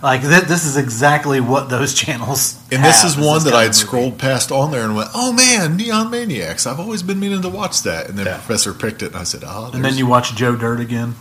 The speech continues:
Speaker 2: Yeah.
Speaker 3: <laughs> It's
Speaker 2: Yeah.
Speaker 3: like, uh, it's like aliens came here and just, they're like, "Take notes on fifteen things for this decade and put them in a movie." That's what it's like.
Speaker 2: Yeah.
Speaker 3: It really is.
Speaker 2: And that's, uh, it's funny you say that, 'cause a lot of people say that about, like, Freddy versus Jason.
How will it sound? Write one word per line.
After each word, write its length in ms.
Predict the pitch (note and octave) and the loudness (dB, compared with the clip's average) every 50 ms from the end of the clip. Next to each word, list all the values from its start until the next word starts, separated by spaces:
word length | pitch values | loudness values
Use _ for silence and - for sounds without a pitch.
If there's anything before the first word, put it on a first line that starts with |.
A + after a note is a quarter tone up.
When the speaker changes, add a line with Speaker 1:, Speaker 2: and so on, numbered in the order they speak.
| - - | -10 -4
Speaker 2:
Yeah. 180 | - - - A#3+ | 0 0 2 2
Speaker 3:
<laughs> 100 | A#3+ - - - - C4 A3 D3 - - - - - | 2 2 2 4 6 6 6 6 2 -6 -12 -14 -2
It's 180 | - C3 A#2+ A2 | 0 2 2 4
Speaker 2:
Yeah. 40 | G3 | 2
Speaker 3:
like, 200 | F3+ - - F3 | 2 2 2 2
uh, 280 | F3 D#3+ C3+ A#2 - - - - - | 2 2 2 0 -2 -8 -16 -16 -8
it's 80 | C#3+ - | -4 -2
like 240 | A3 A3 - - - A#2 | -2 -2 -4 -4 -6 -4
aliens 440 | C3 D#3 D3+ C#3+ A2 G2 G2 G2 | -2 -2 -2 -2 -2 -2 -4 -4
came 220 | - - G#2 G2 G2 | -4 -4 -6 -6 -4
here 160 | G2 A2+ G#2+ | -2 -2 -2
and 100 | G2 F#2+ | -2 -2
just, 200 | F#2+ G2+ - - - - - - - - - C#3 | -2 -2 -4 -4 -4 -10 -20 -20 -20 -14 -6 -2
they're 140 | C3 A#2 | 0 0
like, 240 | A2 G#2+ G2 F#2+ - - - - | 0 0 -2 -4 -6 -12 -12 -6
"Take 240 | - C#3+ D3+ D3 B2+ | -2 -2 -2 -2 0
notes 280 | B2 A#2 A2+ A2+ - - | 2 2 2 2 0 -4
on 140 | F#2+ F#2 E2+ | -6 -8 -8
fifteen 480 | - - A#2 G#2 - - - G#2 F#2+ | -6 -6 -6 -6 -4 -6 -6 -6 -8
things 300 | F#2 - G2+ F#2 F2+ F2+ | -8 -6 -6 -6 -6 -8
for 100 | - F#2+ | -10 -10
this 180 | F2+ F2+ F2 - | -10 -10 -10 -10
decade 520 | - F2+ F2 E2+ - - - - F2+ D#2 | -10 -10 -10 -10 -10 -10 -10 -10 -8 -8
and 280 | E2 E2+ E2+ E2 E2 - | -8 -10 -10 -12 -14 -12
put 160 | - - G#2 | -10 -8 -8
them 120 | G2 F2+ | -6 -8
in 80 | - - | -8 -10
a 20 | |
movie." 300 | - - - - G2+ - - - - - - - - G#3+ - - - - - - - - - - | -10 -12 -10 -10 -10 -12 -12 -16 -20 -20 -20 -12 -10 -10 -10 -10 -12 -18 -20 -20 -20 -20 -10 -8
That's 160 | A#2+ A2+ - | -6 -4 -4
what 100 | G#2+ E2+ | -4 -4
it's 120 | - - | -6 -8
like. 140 | - - - - - - | -8 -10 -12 -12 -10 -2
Speaker 2:
Yeah. 340 | A#2+ A#2+ B2+ B2+ A2 - - - - - | 0 2 2 2 0 -2 -8 -16 -12 -6
Speaker 3:
It 100 | - A2+ | -4 -2
really 260 | G#2+ G2+ F#2+ D#2+ C2+ | -2 -2 -2 -4 -6
is. 220 | A1 - - - - - - | -6 -8 -8 -10 -10 -10 -6
Speaker 2:
And 120 | B2 C3+ C#3+ | -2 2 2
that's, 240 | D3 C#3+ - - - - - - | 2 2 2 -2 -4 -8 -16 -10
uh, 220 | - A2 A2+ A2+ G#2+ | -6 -2 -2 -2 -2
it's 120 | A2+ - - | -2 -4 -4
funny 180 | - A#2+ A#2 | -4 -4 -4
you 80 | G#2+ G2 | -2 -4
say 160 | - A#2+ A2 | -2 -2 -2
that, 160 | G2+ F#2+ F#2 | -4 -4 -6
'cause 80 | G#2+ G#2 | -8 -4
a 80 | G#2+ | -2
lot 160 | G#2+ A2 G#2+ G2+ | 0 0 0 -2
of 60 | F#2 | -4
people 380 | - G#2+ - F#2+ F#2+ F#2+ F#2+ B2 - - - - - - - | -6 -10 -8 -10 -10 -12 -12 -14 -18 -20 -20 -20 -20 -12 -4
say 300 | - - - G#2+ F#2+ F#2 | -2 0 0 0 -2 -4
that 300 | F2 F#2 F2+ F2 E2+ - - - | -4 -6 -6 -8 -8 -10 -10 -12
about, 280 | E2+ F#2+ F#2 F2+ - | -8 -6 -6 -6 -6
like, 160 | - F2 - | -6 -8 -10
Freddy 280 | - - G#2+ G2 F#2+ F#2+ | -8 -6 -4 -4 -4 -4
versus 260 | F2+ F#2 F2+ - F#2 | -6 -6 -6 -6 -6
Jason. 420 | E2 G2+ G2 G2+ F#2 - A#2 A2+ | -6 -6 -4 -2 -2 -2 -4 -6